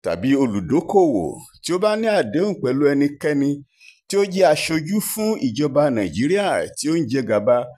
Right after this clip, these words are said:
sórí ilẹ̀ Yorùbá D R Y, kí ẹ yára mọ̀ báyìí o pé kì í ṣe orílẹ̀-èdè Yorùbá ni ẹ ní àdéhùn pẹ̀lú o. Gbogbo ẹ̀yin tí ẹ bá ní àdéhùn pẹ̀lú ìjọba Dàpọ̀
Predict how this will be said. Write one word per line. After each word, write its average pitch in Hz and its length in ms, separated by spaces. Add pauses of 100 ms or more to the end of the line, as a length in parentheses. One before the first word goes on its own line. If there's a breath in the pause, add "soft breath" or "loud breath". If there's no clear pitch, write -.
(280 soft breath)
sórí 180 320
ilẹ̀ 147 340
Yorùbá 95 600
D 139 360 (160)
R 147 80 (260)
Y, 62 140 (640)
kí 170 100
ẹ 156 140
yára 147 280
mọ̀ 98 200 (100)
báyìí 151 440
o 135 120 (100)
pé 165 420
kì 104 120 (100)
í 170 100
ṣe 170 220
orílẹ̀-èdè 160 680
Yorùbá 101 600
ni 127 180
ẹ 127 100
ní 151 180
àdéhùn 120 580
pẹ̀lú 90 300
o. 104 280 (560 soft breath)
Gbogbo 123 560
ẹ̀yin 113 340
tí 135 160
ẹ 120 40
bá 147 200
ní 175 140
àdéhùn 151 460
pẹ̀lú 120 520
ìjọba 120 600
Dàpọ̀ 90 500